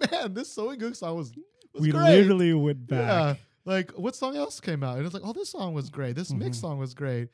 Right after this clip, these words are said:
Speaker 1: Uh, I thought the Ko Na Young song was great.
Speaker 2: Mm-hmm.
Speaker 1: Like, uh, the Seventeen song was okay. Like, and then you co-, go to our list and we're like,
Speaker 2: Mm-hmm.
Speaker 1: the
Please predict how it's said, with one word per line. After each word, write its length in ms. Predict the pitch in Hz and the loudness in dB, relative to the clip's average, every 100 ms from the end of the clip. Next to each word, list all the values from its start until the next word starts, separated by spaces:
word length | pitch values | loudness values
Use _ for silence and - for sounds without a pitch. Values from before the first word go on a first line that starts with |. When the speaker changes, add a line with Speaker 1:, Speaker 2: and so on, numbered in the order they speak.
| _ _ _ | _ _ _
Speaker 1:
Uh, 320 | 139 156 156 - | -8 -4 -4 -4
I 120 | 147 | -4
thought 180 | 196 220 | -4 -4
the 60 | 208 | -6
Ko 180 | - 226 | -4 -2
Na 140 | 226 | -2
Young 180 | 240 370 | -4 -6
song 220 | - 156 | -8 -6
was 100 | 131 | -6
great. 200 | 123 131 | -6 -2
Speaker 2:
Mm-hmm. 200 | 147 139 | 0 2
Speaker 1:
Like, 220 | 143 143 165 _ _ _ _ - | 4 2 -2 _ _ _ _ -14
uh, 300 | 151 156 160 | -8 -6 -6
the 100 | 160 | -8
Seventeen 460 | 170 220 240 339 381 | -8 -6 -6 -6 -8
song 220 | - 151 | -8 -6
was 200 | 135 - 147 | -6 -8 -10
okay. 380 | 123 120 107 117 | -8 -8 -10 -4
Like, 240 | 180 180 _ _ _ - | -2 -4 _ _ _ -10
and 100 | 170 | -6
then 100 | 226 | -4
you 100 | 254 | -2
co-, 220 | 247 247 | -4 -4
go 200 | 185 233 | -2 0
to 60 | 226 | 2
our 160 | 180 | 2
list 260 | 233 403 - | 0 -2 -4
and 100 | 185 | 0
we're 80 | 175 | 2
like, 380 | 156 147 143 - _ _ _ _ _ | 2 2 0 -6 _ _ _ _ _
Speaker 2:
Mm-hmm. 360 | 135 123 113 104 | -2 0 0 -2
Speaker 1:
the 420 | 90 92 123 180 | -4 -4 -4 -4